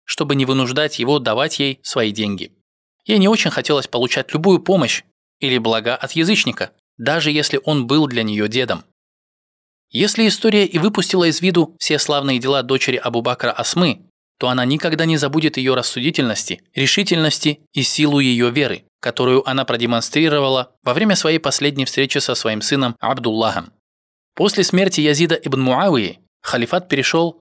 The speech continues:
к Абдуллаху ибн Зубейру. Ему подчинялись Хиджаз, Египет, Ирак, Хорасан и большая часть Шама. Почти сразу же омейяды снарядили в поход против него огромную армию под командованием Аль-Хаджаджа ибн Юсуфа Ас-Сакафи.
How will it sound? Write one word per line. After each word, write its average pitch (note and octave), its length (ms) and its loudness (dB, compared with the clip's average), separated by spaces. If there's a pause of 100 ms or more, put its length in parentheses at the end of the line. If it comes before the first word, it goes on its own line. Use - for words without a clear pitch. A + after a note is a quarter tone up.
(140)
к - 60 -8
Абдуллаху B2 640 -2
ибн A#2 220 -2
Зубейру. A#2 480 -2 (480)
Ему G3 280 4
подчинялись D3 800 -2 (200)
Хиджаз, C3 560 -2
Египет, A#2+ 640 -2
Ирак, B2 400 -2 (120)
Хорасан C3 600 0 (260)
и C3 100 -6
большая A2+ 420 0
часть G2+ 260 -2
Шама. B2+ 420 -2 (640)
Почти - 300 -2
сразу D#3+ 340 0
же D3+ 120 0
омейяды B2+ 540 -2 (120)
снарядили C#3 480 0
в F3+ 80 -4
поход F3 320 -4
против D3+ 320 -4
него C#3+ 260 2
огромную D3 560 0
армию C#3+ 380 0 (100)
под - 140 -6
командованием B2 720 -2 (160)
Аль-Хаджаджа B2 640 -2
ибн B2+ 180 -2
Юсуфа A#2+ 460 0
Ас-Сакафи. - 680 -4